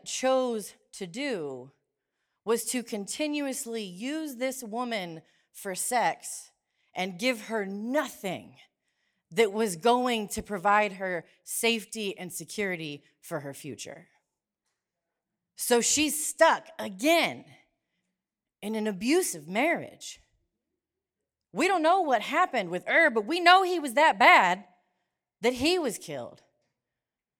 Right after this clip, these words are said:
And then she gets stuck with his brother, who's treating her like an object for his pleasure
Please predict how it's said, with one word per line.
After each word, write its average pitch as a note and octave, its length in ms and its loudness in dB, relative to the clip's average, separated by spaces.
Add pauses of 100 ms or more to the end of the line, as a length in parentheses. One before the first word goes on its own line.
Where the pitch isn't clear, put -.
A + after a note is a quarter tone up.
(680)
And C4+ 200 -2
then E4+ 160 4
she D4+ 200 -2
gets C4 240 -4
stuck D#4+ 320 0
with C#4+ 140 -2
his A#3 140 -2
brother, F#3+ 640 2 (800)
who's C#4 300 0
treating E4 460 -2
her A#3+ 380 0 (260)
like C#4 280 6
an A3+ 240 0
object D4+ 480 2
for B3+ 240 -2
his A3 200 -6
pleasure A3+ 580 -2